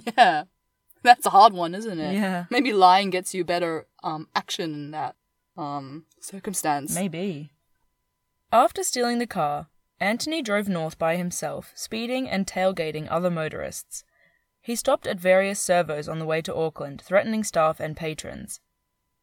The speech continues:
Speaker 1: Servo? Oh, that sounded really Australian.
Speaker 2: Yeah.
Speaker 1: Service station.
Speaker 2: Service station.
Speaker 1: By the way.
Speaker 2: Sorry. I swear you use that in New Zealand.
Speaker 1: No.
Speaker 2: Right.
Speaker 1: No. And I didn't even, like,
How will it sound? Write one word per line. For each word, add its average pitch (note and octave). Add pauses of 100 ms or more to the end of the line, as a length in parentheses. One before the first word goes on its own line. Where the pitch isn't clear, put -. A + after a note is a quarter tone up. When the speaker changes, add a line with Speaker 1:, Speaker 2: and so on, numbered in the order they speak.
(120)
Speaker 1:
Servo? G#3 (800)
Oh, -
that A3
sounded F3
really D3+
Australian. F3+ (120)
Speaker 2:
Yeah. F3+
Speaker 1:
Service A3
station. E3 (120)
Speaker 2:
Service F3
station. -
Speaker 1:
By C#3
the A#2
way. A2+
Speaker 2:
Sorry. F3+ (600)
I A#3+
swear B3+
you A3
use F#3
that C3
in C#3+
New C#3+
Zealand. -
Speaker 1:
No. F#3 (480)
Speaker 2:
Right. D3
Speaker 1:
No. - (440)
And A#3
I C4+
didn't F4
even, A#3+
like, E3+